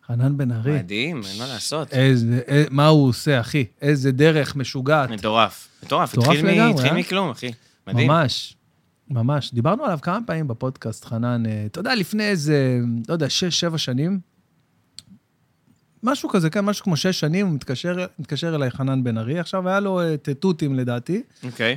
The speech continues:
Speaker 1: אה, ברדיו, מתקשר אליי, אומר לי, "שמע, אני, אה, אנחנו סוגרים איזה, אה, לא יודע, איזה חודש, עשרים ושמונה יום, אני עושה מילואים באיזה יחידה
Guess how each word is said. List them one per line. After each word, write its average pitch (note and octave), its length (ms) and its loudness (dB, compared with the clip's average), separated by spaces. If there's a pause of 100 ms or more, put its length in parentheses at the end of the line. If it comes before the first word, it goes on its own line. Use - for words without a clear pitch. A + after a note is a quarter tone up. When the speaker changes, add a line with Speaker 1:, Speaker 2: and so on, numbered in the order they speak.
Speaker 1:
אה, B2+ 180 2
ברדיו, D3 440 -2
מתקשר E3 340 -10
אליי, F3+ 160 -4
אומר E3+ 140 -6
לי, D#3+ 100 -8
"שמע, F#3 460 -8
אני, D#3 420 -2 (640)
אה, C3+ 200 4
אנחנו C3+ 220 -2
סוגרים E3 420 4
איזה, D#3 420 2
אה, B2+ 440 0 (300)
לא D#3 40 -4
יודע, F3 200 2
איזה A#2+ 240 -2
חודש, F#3+ 420 -2
עשרים F3+ 240 -4
ושמונה F3 360 0
יום, E3+ 380 2 (440)
אני C3+ 120 -2
עושה C#3+ 160 0
מילואים F3+ 420 6
באיזה B2 540 2
יחידה F#3 540 -4